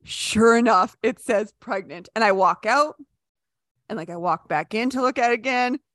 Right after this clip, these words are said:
And I walked out. And, like, I do, Kristen's like, "You're handling this, like, really well." I'm like, "Well, I mean, it's gonna be chaotic no matter what, right?"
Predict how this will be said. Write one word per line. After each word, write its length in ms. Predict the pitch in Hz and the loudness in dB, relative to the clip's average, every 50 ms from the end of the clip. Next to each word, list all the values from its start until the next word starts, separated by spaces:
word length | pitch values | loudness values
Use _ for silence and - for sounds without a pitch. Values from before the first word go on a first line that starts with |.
| _ _ _ _ - | _ _ _ _ -14
And 120 | - 180 | -12 -10
I 40 | 185 | -8
walked 380 | 170 170 185 165 180 - - - | -6 -4 -2 -2 -4 -4 -4 0
out. 420 | 226 247 269 285 302 - - 285 _ _ _ _ _ _ _ _ _ _ _ _ _ - | 2 2 4 2 0 -2 -4 -16 _ _ _ _ _ _ _ _ _ _ _ _ _ -10
And, 80 | 269 262 | -8 -6
like, 180 | 233 226 226 | -6 -4 -6
I 40 | - | -6
do, 280 | 226 208 240 247 240 - | -8 -8 -8 -10 -10 -10
Kristen's 320 | - 262 254 240 247 240 | -10 -10 -10 -8 -10 -10
like, 160 | 240 233 214 | -10 -10 -10
"You're 120 | 294 359 370 | -10 -10 -8
handling 400 | 370 427 453 494 571 587 587 571 539 | -8 -8 -8 -8 -10 -10 -10 -10 -12
this, 140 | 453 - - | -12 -12 -12
like, 120 | 349 302 _ _ _ - | -12 -14 _ _ _ -20
really 640 | 190 185 196 240 240 233 254 254 247 240 247 254 _ _ - 277 254 _ - 466 _ - 440 _ _ _ _ | -16 -12 -10 -10 -10 -10 -10 -12 -12 -14 -14 -16 _ _ -20 -20 _ _ -20 -20 _ -20 -20 _ _ _ _
well." 640 | - - 196 180 202 233 240 240 247 170 151 175 196 | -14 -14 -6 2 4 6 6 6 6 4 4 2 0
I'm 100 | 208 226 | -2 -2
like, 300 | 226 214 220 226 - - | -4 -4 -6 -6 -6 -4
"Well, 300 | 392 453 440 415 427 427 381 | 0 2 4 4 4 4 2
I 80 | 370 | 0
mean, 380 | 349 349 349 349 359 370 359 359 - _ _ _ _ _ _ _ _ _ _ | 0 -2 -2 -2 -2 -4 -6 -8 -10 _ _ _ _ _ _ _ _ _ _
it's 160 | - - 214 - | -16 -14 -12 -8
gonna 200 | 302 311 320 302 | -8 -6 -6 -4
be 140 | 339 330 | -6 -6
chaotic 540 | - - 277 330 311 302 302 302 311 320 294 | -6 -6 -6 -4 -2 -2 -2 -2 -2 -4 -4
no 140 | 311 311 311 | -4 -4 -2
matter 340 | 302 311 311 311 302 403 403 | -2 0 0 0 0 0 0
what, 460 | 302 302 - 254 240 233 247 - - | 0 0 0 2 0 -2 -4 -6 -8
right?" 380 | - 254 247 247 254 226 - | -4 -2 0 2 0 0 -2